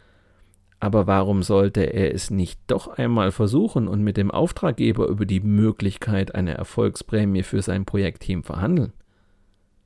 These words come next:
Es gibt noch andere Möglichkeiten, unsere Teammitglieder zu belohnen. Zum Beispiel können wir ihnen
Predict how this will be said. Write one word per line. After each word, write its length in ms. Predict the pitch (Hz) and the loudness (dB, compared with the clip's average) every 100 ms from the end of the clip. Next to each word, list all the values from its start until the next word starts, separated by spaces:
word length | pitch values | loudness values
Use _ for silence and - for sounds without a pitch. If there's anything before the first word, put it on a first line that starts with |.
| _ _ _ _ _ _ _ - - | _ _ _ _ _ _ _ -20 -20
Es 80 | - | -6
gibt 140 | - | -2
noch 100 | 127 | 0
andere 320 | - 170 247 | 0 2 4
Möglichkeiten, 760 | 151 98 - 95 - 98 87 110 | 4 2 2 -4 -2 -2 -2 -2
unsere 360 | 104 90 - 98 | -2 -2 -2 -4
Teammitglieder 800 | - 110 101 98 - 101 98 - | 0 2 2 -2 -4 -2 -2 -4
zu 200 | - 104 | -6 -4
belohnen. 840 | 101 92 87 90 90 87 82 78 - _ _ _ _ _ _ _ - | 0 2 2 2 2 0 -2 -4 -12 _ _ _ _ _ _ _ -8
Zum 180 | 240 214 | -2 0
Beispiel 400 | - 143 110 - | 0 0 -2 -2
können 320 | - 107 110 | 0 0 2
wir 160 | 113 | 0
ihnen 260 | - 120 127 | 2 0 -2